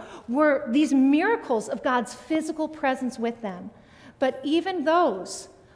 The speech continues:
were heavily regulated. There were rules of who could go where and how you had to approach. So these doorkeepers, they had a hard job. They had to,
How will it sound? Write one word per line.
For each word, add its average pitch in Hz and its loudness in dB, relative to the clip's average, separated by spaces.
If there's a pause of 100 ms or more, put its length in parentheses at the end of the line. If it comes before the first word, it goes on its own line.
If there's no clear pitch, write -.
were 240 -6
heavily 277 -4
regulated. 202 -4 (380)
There 254 0
were 240 0
rules 302 2
of 233 -2
who 302 -2
could 302 -4
go 269 2
where 262 2
and 202 -4
how 262 -2
you 285 -4
had 262 0
to 254 -6
approach. - -6 (300)
So 277 -2
these 285 -4
doorkeepers, 294 -4
they 247 -2
had 294 -2
a 311 0
hard 302 2
job. 302 4
They 269 0
had 285 0
to, 269 -6